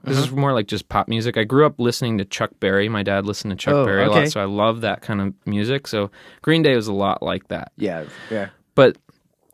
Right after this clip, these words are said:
Speaker 1: once I got into that world of sort of alternative music, I fell in love with the Smashing Pumpkins.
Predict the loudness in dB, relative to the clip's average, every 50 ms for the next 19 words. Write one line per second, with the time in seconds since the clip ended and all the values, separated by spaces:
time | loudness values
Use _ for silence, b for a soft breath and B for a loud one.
0 | _ 0 2 4 4 4 4 2 2 4 4 2 4 2 0 0 0 0 2 2
1 | 2 2 2 2 2 2 0 -2 -4 -4 -2 -2 -2 0 0 0 0 0 0 0
2 | 0 2 0 -2 -2 0 -2 0 -2 -2 -4 -4 -6 -4 0 2 2 2 2 0
3 | -2 -4 -8 -18 -16 -16 -16 -16 -8 -2 0 2 2 2 2 0 0 -2 -4 -4
4 | -2 -2 -2 -2 0 0 -2 -2 -4 -6 -8 -8 -8 -10 -10 -6 -4 -2 -2 -2
5 | -4 -6 -8 -8 -8 -8 -8 -8 -8 -10 -12 -12 -12 -14 -16 -16 -16